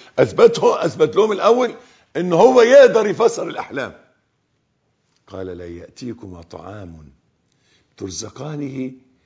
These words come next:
إلا نبأتكما بتأويله قبل أن يأتيكما." قبل ما يجي لكم الفطار هقول لكم هيجي لكم فول وعدس،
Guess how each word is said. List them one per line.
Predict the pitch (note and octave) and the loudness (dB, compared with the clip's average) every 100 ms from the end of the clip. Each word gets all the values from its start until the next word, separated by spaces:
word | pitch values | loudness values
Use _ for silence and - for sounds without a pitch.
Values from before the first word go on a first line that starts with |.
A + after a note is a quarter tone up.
| _ _ - | _ _ -12
إلا | B2 F#2+ G2+ | -12 -10 -14
نبأتكما | F#2 F2 D2+ - - B2+ - G2+ F2+ | -16 -16 -18 -18 -18 -20 -18 -18 -18
بتأويله | E2+ E2+ - - F#2 G#2+ F#2 E2+ D2+ D#2 C#2+ _ _ _ _ _ _ | -18 -18 -20 -18 -14 -14 -14 -18 -20 -20 -20 _ _ _ _ _ _
قبل | C#3+ A#2+ E2+ | -12 -12 -12
أن | F2+ | -14
يأتيكما." | E2+ - D#2+ D#2 D2+ C#2+ _ _ _ _ _ _ | -16 -18 -20 -20 -20 -20 _ _ _ _ _ _
قبل | E3+ E3+ G3+ | 4 4 4
ما | F#3+ | -2
يجي | F#3 G3 | 0 0
لكم | E3+ | 0
الفطار | E3+ C#3+ D#3 D3+ B3+ C4+ - - _ _ _ _ _ | -2 -2 0 4 6 4 -2 -20 _ _ _ _ _
هقول | - D#3+ D#3+ F3 | -2 0 0 4
لكم | G#3 - G2 - _ _ _ _ _ _ _ _ | 4 2 -8 -12 _ _ _ _ _ _ _ _
هيجي | - G#2+ A2 D#3+ | -8 -6 -4 -6
لكم | D#3+ A#2+ | -6 -12
فول | G2+ C3 | -12 -8
وعدس، | G2 D2 D2+ - - | -8 -8 -12 -16 -16